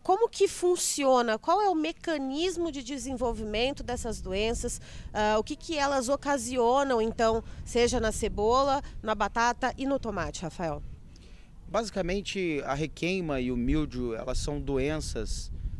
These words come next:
Speaker 2: que dependem, dependem de dois grandes fatores, né? Então, é um, a, ambas as doenças, elas dependem de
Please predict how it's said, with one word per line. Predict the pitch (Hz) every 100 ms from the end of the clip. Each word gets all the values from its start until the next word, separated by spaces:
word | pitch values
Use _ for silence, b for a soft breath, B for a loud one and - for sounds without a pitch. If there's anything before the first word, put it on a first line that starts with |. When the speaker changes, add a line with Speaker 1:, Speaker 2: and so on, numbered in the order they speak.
| -
Speaker 2:
que | - 139 135 135 131 123 117 - - - - -
dependem, | 131 - 165 170 156 165 143 -
dependem | 147 117 156 160 156
de | 139
dois | 143 143
grandes | 135 139 -
fatores, | 139 - 120 101 101
né? | 117 135 135 131 B B
Então, | - 123
é | 127
um, | 123
a, | 120 117 120 - - - 117 - -
ambas | 139 165 160
as | 151 131
doenças, | 135 127 143 156 135
elas | 143 139 127
dependem | 135 - 135 127 123
de | 117 113 104